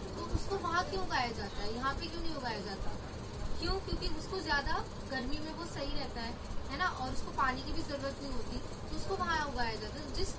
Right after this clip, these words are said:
crop को जिस type का temperature, humidity और rainfall और type of soil चाहिए, उसको उसी जगह उगाया जाता है।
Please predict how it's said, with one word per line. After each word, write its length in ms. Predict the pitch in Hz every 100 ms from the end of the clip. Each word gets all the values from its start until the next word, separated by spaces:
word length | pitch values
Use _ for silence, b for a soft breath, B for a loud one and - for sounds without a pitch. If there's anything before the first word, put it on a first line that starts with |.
| - -
crop 280 | - 277 262 -
को 80 | 349
जिस 340 | 254 330 -
type 220 | 330 - -
का 60 | 302 - - - 302
temperature, 720 | 269 247 262 254 320 - 262
humidity 560 | 240 240 - - 311 381 - -
और 120 | - 277
rainfall 600 | 254 240 233 - 226 -
और 220 | 320 285
type 300 | 285 240 277
of 220 | - -
soil 300 | 262 277 -
चाहिए, 280 | 247 233 294
उसको 320 | - - 294
उसी 260 | 277 320 311
जगह 220 | 277 302
उगाया 380 | 233 233 226 220
जाता 320 | 254 247
है। 80 | 277